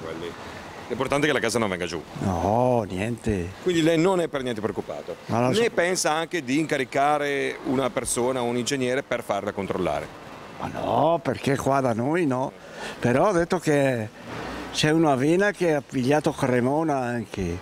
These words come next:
Speaker 1: Mm.
Speaker 2: la vena, cioè nella Lombardia anche.
Speaker 1: Perché sa che poi,
Speaker 2: Eh,
Speaker 1: insomma,
Speaker 2: fa-
Speaker 1: quando, quando succede, eh, tutti dicono, "Ah sì, potevamo", eh,
Speaker 2: Eh, fa-, cosa vuoi
Speaker 1: forse
Speaker 2: che
Speaker 1: è meglio prevenire.
Speaker 2: Eh, vabbè, ma cosa vuoi che ti dica io? Eh.
Speaker 1: Niente, lei è proprio tranquillo.
Speaker 2: No, tranquillo, beh.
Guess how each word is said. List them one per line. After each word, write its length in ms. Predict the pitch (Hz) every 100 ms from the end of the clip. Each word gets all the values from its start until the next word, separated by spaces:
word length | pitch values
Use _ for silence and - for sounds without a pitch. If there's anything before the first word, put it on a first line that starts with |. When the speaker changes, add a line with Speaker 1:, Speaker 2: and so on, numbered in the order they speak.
| - 127
Speaker 1:
Mm. 240 | 113 95 82
Speaker 2:
la 160 | 120
vena, 480 | 120 131 131 110 95
cioè 200 | - 127
nella 220 | 135 131 123
Lombardia 640 | 139 143 123 107 143 143
anche. 440 | 127 143 165 -
Speaker 1:
Perché 180 | 107 202
sa 200 | 202 190
che 160 | 165 156
poi, 300 | 165 180 196
Speaker 2:
Eh, 760 | 190 190 180 170 156 151 156 151 123 135 127
Speaker 1:
insomma, 340 | 170 160 151
Speaker 2:
fa- 40 | 147
Speaker 1:
quando, 180 | 160
quando 200 | 160 175
succede, 680 | 170 170 160 170 175 180 190 160 151
eh, 60 |
tutti 200 | 139 165
dicono, 320 | 160 151 156 160
"Ah 80 |
sì, 180 | 156 165
potevamo", 760 | - 151 151 143 151 156 156 151 -
eh, 460 | 147 151 143 156 160
Speaker 2:
Eh, 40 |
fa-, 300 | 127 127 160
cosa 200 | 151 139
vuoi 140 | 139 165
Speaker 1:
forse 160 | 160
Speaker 2:
che 40 | 170
Speaker 1:
è 20 | 160
meglio 100 | 151
prevenire. 600 | 135 131 135 127 107 98 - - - - -
Speaker 2:
Eh, 80 | 180
vabbè, 280 | 151 160
ma 80 | 196
cosa 240 | 147 156 160
vuoi 140 | 165
che 60 | 170
ti 140 | 151 151
dica 220 | 185 175
io? 400 | 143 131 113 107
Eh. 200 | 135 123
Speaker 1:
Niente, 380 | 160 131 110 123
lei 160 | 160
è 20 | 151
proprio 260 | 151 139
tranquillo. 580 | 135 139 139 151 160 156
Speaker 2:
No, 60 | 135
tranquillo, 680 | 135 131 95 139 160 151
beh. 340 | 120 113 107